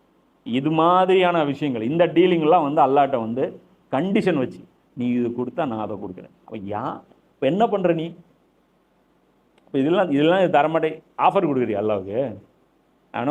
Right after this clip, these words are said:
ஒரு ஆஃபர் தட்டா? சொல்ற மாதிரி இதானே அது, அல்லாவுக்கு வந்து ஆஃபர் கொடுக்குறீங்களா? அப்போ அது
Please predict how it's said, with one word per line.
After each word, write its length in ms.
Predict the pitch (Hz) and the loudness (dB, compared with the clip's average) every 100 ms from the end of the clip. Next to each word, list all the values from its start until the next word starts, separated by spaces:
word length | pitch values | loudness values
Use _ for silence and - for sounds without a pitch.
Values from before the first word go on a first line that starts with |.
| 143 | 4
ஒரு 60 | 127 | 4
ஆஃபர் 240 | 147 120 113 | 2 -2 -6
தட்டா? 260 | 90 101 110 95 104 _ _ _ _ _ _ _ - - _ _ 170 | -6 -6 -6 -12 -20 _ _ _ _ _ _ _ -20 -20 _ _ -2
சொல்ற 200 | 185 196 | 2 2
மாதிரி 180 | 190 139 | 0 -2
இதானே 220 | 143 208 180 | 2 2 2
அது, 120 | 120 98 - _ _ _ _ _ - | 0 -4 -14 _ _ _ _ _ -2
அல்லாவுக்கு 340 | 143 190 185 190 | 4 6 6 4
வந்து 120 | 185 165 | 4 4
ஆஃபர் 220 | 175 170 | 4 2
கொடுக்குறீங்களா? 500 | 151 131 113 104 113 131 92 - | 2 0 -2 -2 0 0 -4 -6
அப்போ 140 | - 123 | 0 0
அது 120 | 135 | 0